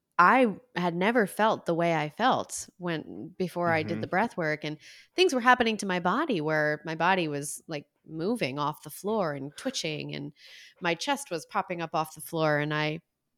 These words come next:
Speaker 1: at first, resisted that movement. I was like, "Whoa, I don't know about that." And,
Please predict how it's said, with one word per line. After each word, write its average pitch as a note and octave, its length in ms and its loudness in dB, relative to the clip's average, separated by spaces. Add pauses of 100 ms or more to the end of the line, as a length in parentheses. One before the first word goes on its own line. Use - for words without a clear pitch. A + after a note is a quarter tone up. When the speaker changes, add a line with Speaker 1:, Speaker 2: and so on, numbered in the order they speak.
(760)
Speaker 1:
at F#3 180 4
first, C#4+ 360 2
resisted E3 500 2
that D3 200 0
movement. A#3 400 0
I D3+ 100 -6
was D#3 160 -6
like, D#3 100 -4
"Whoa, F3+ 640 6
I E3 180 6
don't D#3+ 200 0
know D#3+ 180 2
about D#3 280 0
that." F3+ 400 6
And, D#3+ 160 -6